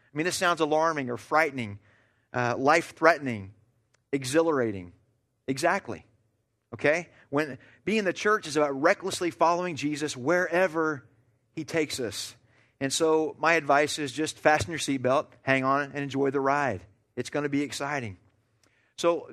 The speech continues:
this morning, I just wanna continue like Donnie did last week and just pick up on a couple of things in the books, in the book of Acts that those first Christians did and see if we can put those into practice. So, um, the first thing I noticed about, about these folks is that they were very motivated.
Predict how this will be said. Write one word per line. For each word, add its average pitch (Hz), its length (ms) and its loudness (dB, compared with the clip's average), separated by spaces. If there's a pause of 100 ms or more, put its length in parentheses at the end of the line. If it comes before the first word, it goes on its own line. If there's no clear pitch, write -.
this 151 200 -6
morning, 190 220 0
I - 20 2
just 151 160 -6
wanna 165 100 -2
continue 160 380 -6
like 135 160 -2
Donnie 139 240 0
did 135 120 -2
last 131 300 0
week 147 160 -8
and 120 80 -8
just 139 140 -10
pick 160 180 -6
up 147 160 0
on 131 140 -2
a 120 40 -2
couple 151 240 -4
of 139 80 -2
things 139 440 -8 (240)
in 135 60 -8
the 131 40 -4
books, 143 300 -2 (160)
in 127 80 -6
the 127 80 -4
book 139 160 -2
of 135 80 -6
Acts 131 300 0
that 135 100 -10
those 127 180 -4
first - 300 -6
Christians 135 360 -6
did 113 280 -4 (400)
and 135 280 -4
see 170 120 -4
if 156 80 -4
we 160 80 -10
can 147 120 -6
put 147 160 -8
those 135 220 -4
into 131 140 -8
practice. 143 440 0
So, 131 340 -2 (340)
um, 139 200 4
the 135 80 -2
first 196 280 -2
thing 180 100 0
I 156 80 2
noticed 160 320 0
about, 135 340 4 (140)
about 131 260 2
these 139 160 -8
folks 123 300 -2
is 123 80 -8
that 139 160 -2
they 147 120 2
were 156 120 -4
very 151 160 0
motivated. 127 680 0